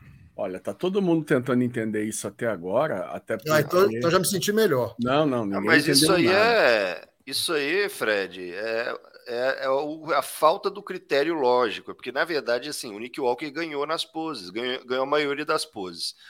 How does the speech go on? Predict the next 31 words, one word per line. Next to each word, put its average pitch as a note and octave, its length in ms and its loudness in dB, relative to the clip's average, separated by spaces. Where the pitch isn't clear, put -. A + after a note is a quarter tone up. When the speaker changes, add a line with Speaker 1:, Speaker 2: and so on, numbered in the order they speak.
Speaker 3:
O - 80 -14
Samson C3 460 -2
Dauda C#3+ 460 2
ganhou C3 520 0
poucas E3+ 380 2
poses. F2 480 -10
Mas C3 280 0
aí D3+ 400 0
parece G#2+ 500 2
que - 140 -12
os - 160 -6
caras G#2 300 0
estavam G#2 260 -6
na G#2+ 100 -6
cabeça G2 440 -4
deles B2+ 480 -4
que - 120 -8
eles C#3 180 -6
iam C3 140 -4
premiar D#3 520 0
um F3+ 60 -8
cara D3+ 420 6
lá, D#3 440 8
mass E3 340 0
with - 180 -10
class, E3 360 4
tá A#2 100 -2
ligado? G#2 300 -2
Que G#2 80 -14
eles G#2 200 -12
iam B2+ 300 0